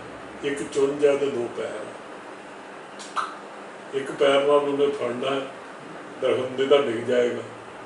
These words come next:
ਫਿਰ ਐਸਾ ਉਹਨੇ ਲੱਭ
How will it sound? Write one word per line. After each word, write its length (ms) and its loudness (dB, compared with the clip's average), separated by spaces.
ਫਿਰ 320 6
ਐਸਾ 380 8
ਉਹਨੇ 280 8
ਲੱਭ 280 4